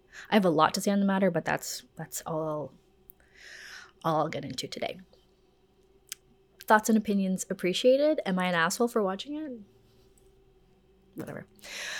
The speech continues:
Okay. So this week, we're talking about a different case, and this is very interesting. It's an unsolved, very likely serial killer case.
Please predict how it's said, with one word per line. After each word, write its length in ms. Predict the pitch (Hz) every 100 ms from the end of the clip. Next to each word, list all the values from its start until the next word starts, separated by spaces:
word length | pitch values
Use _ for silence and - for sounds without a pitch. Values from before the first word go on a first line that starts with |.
| - - - - _ -
Okay. 340 | 247 - - - - _ _ _ _ _ _ - -
So 220 | - 220
this 340 | 247 349 -
week, 300 | 262 202 196 - - - - - -
we're 120 | 214
talking 400 | 214 190 202 202
about 400 | 190 170 170 -
a 80 | 175
different 300 | - - -
case, 260 | - - -
and 160 | 160
this 240 | 196 294 - -
is 540 | 190 175 170 180 - - - - - _ _ -
very 320 | 196 226 233
interesting. 380 | 175 160 - 170
It's 140 | 165
an 80 | 190 -
unsolved, 920 | 226 254 302 - 196 180 180 175 - - _ _ _ _ _ _ _ _ _ _
very 440 | 185 175 220 226 233
likely 380 | 190 175 - 180
serial 500 | - 165 160 165 160
killer 300 | 160 - -
case. 440 | - - - -